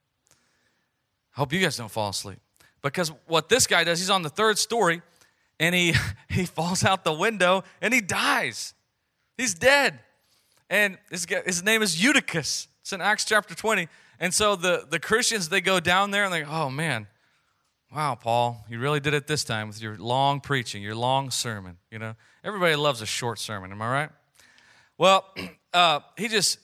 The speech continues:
he just lays his hands on him, and he's healed. He gets up, he's <laughs> alive again. Like, this is the type of thing that happened in the book of Acts.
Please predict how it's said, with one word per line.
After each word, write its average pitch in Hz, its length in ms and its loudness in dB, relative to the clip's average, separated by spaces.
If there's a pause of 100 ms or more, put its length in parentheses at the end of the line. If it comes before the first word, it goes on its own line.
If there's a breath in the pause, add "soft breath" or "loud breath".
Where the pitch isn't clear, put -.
(140)
he 165 140 -10
just 160 220 -4
lays 175 240 0
his 202 140 -2
hands 190 300 -2
on 214 140 4
him, 233 180 -6 (480)
and 185 360 2
he's 185 220 -2
healed. 165 460 -4 (240)
He 165 100 -2
gets 208 280 2
up, 220 280 4
he's 170 200 0
<laughs> - 0 -
alive 196 500 0
again. 135 360 0 (300 loud breath)
Like, 156 280 -4
this 247 260 0
is 233 120 -2
the 175 140 -8
type 202 280 -6
of 185 120 -8
thing 202 220 -8
that 196 120 -4
happened 196 480 -6
in 160 100 -10
the 156 100 -8
book 156 240 -6
of 139 100 -8
Acts. 139 300 0